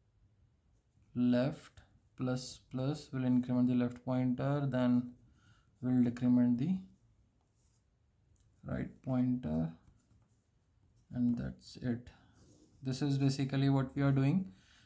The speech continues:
We are changing zeros and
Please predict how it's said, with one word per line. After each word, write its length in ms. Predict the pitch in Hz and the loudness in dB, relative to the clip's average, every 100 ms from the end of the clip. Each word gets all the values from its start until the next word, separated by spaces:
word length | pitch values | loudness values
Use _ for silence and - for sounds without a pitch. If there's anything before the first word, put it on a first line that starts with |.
| _ | _
We 240 | 131 135 135 | 2 4 6
are 160 | 139 | 6
changing 800 | 139 139 131 131 135 143 147 139 139 _ _ _ _ _ _ - - _ _ _ _ _ _ _ _ _ _ | 4 2 2 2 4 2 2 0 -4 _ _ _ _ _ _ -20 -20 _ _ _ _ _ _ _ _ _ _
zeros 720 | 123 127 127 131 135 135 139 135 | -4 2 2 4 4 4 2 2
and 440 | 131 131 127 123 | 2 2 2 0